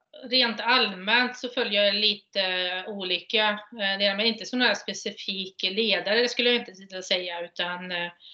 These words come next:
eh, jag följer ju i stort sett varje idrott så, och event och, eh, framförallt nu när det kommer O S och, och V M och sånt och E M. Så att,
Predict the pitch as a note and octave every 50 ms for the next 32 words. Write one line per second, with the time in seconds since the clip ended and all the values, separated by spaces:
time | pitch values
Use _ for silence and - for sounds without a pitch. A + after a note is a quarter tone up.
0 | - - - - - - - G3+ F#3+ F#3+ F3+ F3+ F3 F3 F#3 G3 G3 G3+ G3+ -
1 | A#3+ A3 G3 F#3 F#3 F#3 F#3 F#3 F#3+ G3 F#3+ - - F#3 F#3 F#3+ - F3+ E3+ -
2 | - _ - G3 G3 F#3+ F#3 F3 F#3 G3+ G#3+ A3 A3 F#3+ E3 - E3+ G3 - -
3 | - F3 F#3 - - _ _ _ - G#3+ G3 F3+ F3 F3+ - - - G#3 F#3+ F#3
4 | F3 F3+ F#3 E3+ - - - - F#3 F3+ F3 E3+ - - - F#3+ F3+ F3 F3 F3
5 | E3+ E3+ F3 F3 _ - - - - - - - A3+ G#3 G3+ G3+ G#3+ G3+ F#3+ -
6 | - - F#3+ F#3+ F#3+ F#3+ F#3 F3+ F#3 F#3 - F#3 F3+ F#3 F#3 F#3 F#3 F3+ F3 F3+
7 | F3+ F3 - - - - F3+ F#3 F#3 F#3 - G#3 F#3 F3 F3+ F3 F3 F3 F3+ F#3
8 | G3 F#3+ F#3+ - - F#3+ F#3 - - - F#3+ F#3+ F3+ F#3 F3+ F3+ F3+ F#3 - -
9 | - _ _ _ _ _ _ _ - - - -